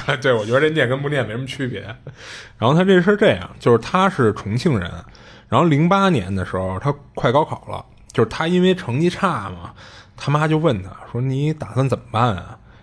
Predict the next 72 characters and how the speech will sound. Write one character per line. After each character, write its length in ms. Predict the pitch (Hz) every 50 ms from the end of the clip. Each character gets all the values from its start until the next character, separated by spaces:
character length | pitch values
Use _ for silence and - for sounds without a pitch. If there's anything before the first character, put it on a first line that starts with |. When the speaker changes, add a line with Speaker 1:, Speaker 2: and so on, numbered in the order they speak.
| - -
Speaker 2:
你 200 | - 110 98 90
是 120 | 104 120 131
去 180 | - - 135
当 220 | 117 - 160 170 170
兵 240 | 180 180 185 180 151
啊， 140 | 113 92 92
还 120 | 101 101
是 80 | 95 -
学 80 | - 101
画 200 | 95 - 104 98
画 140 | 107 107
啊？” 300 | 95 92 - - - - - - _ - - - - -
Speaker 1:
嗯。 120 | 127 113
Speaker 2:
就 140 | 110 - 127
因 120 | 127 156 180
为 80 | 196
他 160 | 190 170 202
平 220 | 190 - - 165 175
时 120 | 175 170
自 140 | 170 - 151
己 120 | 135 151
喜 200 | 170 - - 110
欢 160 | - 104 104 110
画 160 | - 151 123
点 100 | 98 92
东 220 | 110 147 190 220
西， 140 | 190 127 95 - 117
所 160 | - - 113
以 60 | 104
他 100 | 98 - 110
妈 160 | 104 110 110
才 160 | 107 - 101
会 400 | 98 101 98 92 92 92 90 85 - -
等 140 | - 87 92
于 80 | 104 110 -
给 140 | - 90 87
了 80 | 95
他 120 | 98 117 117
一 100 | 120 120
个 120 | 120 107
学 120 | - -
画 140 | 113 120 139
画 200 | 143 170 175 131 101
的 120 | 92 92
这 120 | 92 92
选 180 | - - - - -
项。 140 | 98 90 82 - - - - - - - - - - - -
然 120 | - 104
后 80 | 127 165
呢， 120 | 185 165
他 240 | 107 - - 151 156
说 240 | 151 170 165 165 156 -
：“那 100 | 143 127
我 180 | 101 92 98
肯 240 | - - - - 92
定 160 | 95 123 131
就 80 | 113 95
选 160 | 95 - - -
学 160 | - - 104 107
画 160 | 123 135 131
画 180 | 147 160 156 123
啊。” 280 | 92 - - - - - - - _ _ _ _ _ _ _ _ _ _ _ _ _ - _ _ - - - - -
就 120 | - 120
是 80 | 104 110
因 80 | 120 131
为 80 | 131
他 100 | 131 131
听 180 | 127 - - 135
说 140 | 131 135 123
什 100 | 113 113
么 80 | 90 98
呀？ 140 | 107 101